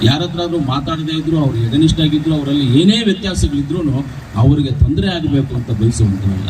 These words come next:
ನಾವು ತಪ್ಪು ಮಾಡಿದ್ರೆ ನಮ್ಮನ್ನ ದಂಡಿಸಿ, ನಮ್ಮನ್ನ ಬೈಯೋರು, ನಮ್ಗೆ ಹೇಳೋರು, ಬುದ್ಧಿವಾದ ಹೇಳೋರು, ಅಂತ ಒಂದು ಕ್ಯಾರೆಕ್ಟರ್ ಇರುವಂತವರು ನೀಲಕಂಠಣ್ಣ ಅವರು.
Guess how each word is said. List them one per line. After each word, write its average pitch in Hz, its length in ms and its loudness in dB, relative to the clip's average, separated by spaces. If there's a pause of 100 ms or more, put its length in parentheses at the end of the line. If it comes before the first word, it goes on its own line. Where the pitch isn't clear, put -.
(100)
ನಾವು 143 180 0
ತಪ್ಪು 147 280 0
ಮಾಡಿದ್ರೆ 170 240 -4
ನಮ್ಮನ್ನ 127 320 -2
ದಂಡಿಸಿ, 139 480 0
ನಮ್ಮನ್ನ 120 360 -4 (140)
ಬೈಯೋರು, 143 340 2
ನಮ್ಗೆ 107 320 -2
ಹೇಳೋರು, 151 260 4
ಬುದ್ಧಿವಾದ 139 480 0
ಹೇಳೋರು, 107 460 -4 (180)
ಅಂತ 139 180 0
ಒಂದು 151 380 2
ಕ್ಯಾರೆಕ್ಟರ್ 131 960 -2
ಇರುವಂತವರು 123 560 2 (360)
ನೀಲಕಂಠಣ್ಣ 110 580 4
ಅವರು. 101 400 0